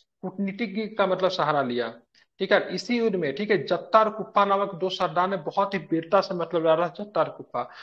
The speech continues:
और इसी युद्ध में अफगान सेना के छक्के भी छुरे थे। इसी युद्ध में मतलब शेरशाह सूरी ने कहा था कि मैं मुट्ठी भर बाजरे के लिए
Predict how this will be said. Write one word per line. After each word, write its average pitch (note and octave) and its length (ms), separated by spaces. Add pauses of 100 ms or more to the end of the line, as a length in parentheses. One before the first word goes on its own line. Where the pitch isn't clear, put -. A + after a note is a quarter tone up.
(200)
और D3 220
इसी A#3+ 300
युद्ध F#3+ 140
में D#3 100
अफगान F3+ 360
सेना G3+ 220
के G#3 120
छक्के G#3+ 460
भी A3 100
छुरे E3+ 260
थे। C3 160 (140)
इसी B3 220
युद्ध B3 160
में A3+ 80
मतलब A3 240
शेरशाह G3+ 340
सूरी G3+ 240
ने G3+ 120
कहा F#3 220
था F#3 120
कि F#3 120
मैं F3+ 120
मुट्ठी F3+ 360
भर A3 160
बाजरे E3+ 460
के G3 120
लिए C3+ 380